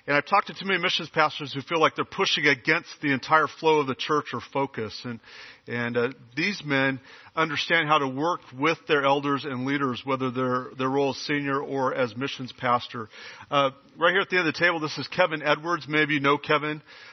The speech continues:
Uh, he's a dear friend to me, a great partner in ministry. But Kevin serves as the missions pastor at Grace Community Church. Uh, next to him is John Reisdyke, and John is the senior pastor of Soldotna Bible Chapel,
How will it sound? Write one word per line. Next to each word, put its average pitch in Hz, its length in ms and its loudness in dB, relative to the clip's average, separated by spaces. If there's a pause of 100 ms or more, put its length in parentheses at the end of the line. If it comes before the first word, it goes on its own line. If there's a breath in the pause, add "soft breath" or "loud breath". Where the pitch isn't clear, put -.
(140 loud breath)
Uh, 117 140 -4
he's 123 100 -4
a 127 60 -2
dear 147 180 0
friend 147 320 -2
to 135 100 -8
me, 135 200 0
a 127 60 2
great 143 280 0
partner 139 400 0
in 123 180 -6
ministry. 131 480 -4
But 127 220 -8
Kevin 151 240 0
serves 143 340 0
as 135 320 2
the 127 80 -2
missions 147 460 -2
pastor 131 400 0
at 120 80 -10
Grace 135 360 0
Community 127 400 -6
Church. - 400 -4 (540 loud breath)
Uh, 127 160 2
next 143 340 0
to 156 100 0
him 156 200 0
is 127 140 -2
John 147 340 4
Reisdyke, 147 600 2 (220)
and 123 140 -8
John 147 220 2
is 131 80 -4
the 120 80 -10
senior 160 320 -4
pastor 143 560 0
of 131 120 -2
Soldotna 131 600 0
Bible 131 300 2
Chapel, 147 480 -2